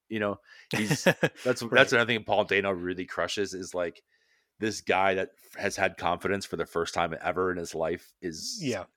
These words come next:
Speaker 1: uh, manically confident. And it's just this very, very cool character. I just,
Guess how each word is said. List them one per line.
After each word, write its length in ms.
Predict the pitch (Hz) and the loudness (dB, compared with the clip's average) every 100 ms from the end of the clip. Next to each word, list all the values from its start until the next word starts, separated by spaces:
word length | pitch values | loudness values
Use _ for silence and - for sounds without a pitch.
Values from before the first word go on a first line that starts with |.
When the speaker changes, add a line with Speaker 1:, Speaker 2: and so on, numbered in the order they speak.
| - | -6
Speaker 1:
uh, 220 | 98 - - - - _ _ _ _ - - - | -4 -4 -10 -20 -20 _ _ _ _ -20 -20 -10
manically 540 | 107 104 107 101 113 104 | 0 4 4 2 2 2
confident. 520 | 98 101 113 110 107 _ | 2 2 4 2 0 _
And 140 | 98 92 | -4 -2
it's 180 | 90 - | -2 -4
just 260 | 95 - | -6 -6
this 180 | 101 95 | -6 -6
very, 400 | - 92 92 90 | -2 0 2 0
very 240 | 85 82 80 | 0 -2 -2
cool 200 | - 71 | -8 -10
character. 540 | - 67 69 69 67 58 | -8 -10 -10 -12 -10 -8
I 80 | 82 | -8
just, 240 | 73 - | -10 -14